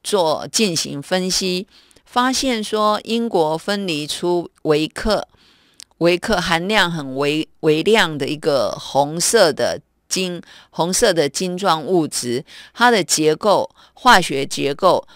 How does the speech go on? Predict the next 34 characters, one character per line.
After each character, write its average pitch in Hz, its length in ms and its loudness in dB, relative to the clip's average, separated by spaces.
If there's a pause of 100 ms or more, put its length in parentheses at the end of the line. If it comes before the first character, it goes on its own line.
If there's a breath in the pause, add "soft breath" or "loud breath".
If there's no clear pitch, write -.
(160 soft breath)
称 185 280 -4
为 143 220 0
维 147 220 0
生 180 260 -2
素 180 280 -2
B 160 240 -4
十 - 300 -8
二。 - 220 4 (560 soft breath)
那 208 460 0
在 226 280 6
一 240 320 -2
九 170 260 2
五 175 340 2
五 147 60 -2
年 135 360 -6
正 190 280 0
式 170 320 -2
成 139 320 -6
功 165 260 -2
分 190 300 -4
离 147 160 -6
出 160 320 -4
治 196 320 -2
疗 123 320 0
恶 180 220 4
性 156 340 -4
贫 135 320 -4
血 98 260 -4
的 82 200 -4
物 143 260 -2
质， - 380 -12 (580 loud breath)
一 208 100 -2
直 139 300 -6
到 156 320 2